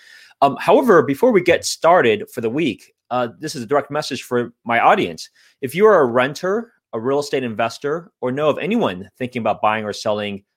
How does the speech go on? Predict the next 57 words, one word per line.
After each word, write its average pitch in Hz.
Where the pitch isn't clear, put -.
a 101
home 180
in 117
the 113
Bay 104
Area, 107
reach 180
out. 180
I 117
would 123
love 143
to 156
be 139
introduced 131
and 113
have 117
a 113
conversation 117
about 113
your 107
options. 127
You 113
know, 110
I 117
do 170
these 180
reports 127
every 127
single 117
week 113
because 110
I 123
just 139
look 143
at 139
the -
pure 147
data. 117
I 104
look 110
at 98
the 104
pure 139
information 113
out 104
there. 104
I'm 135
on 135
the 123
ground 107
every 113
single 110
day 104
making 101
offers 95
every 98
week. 107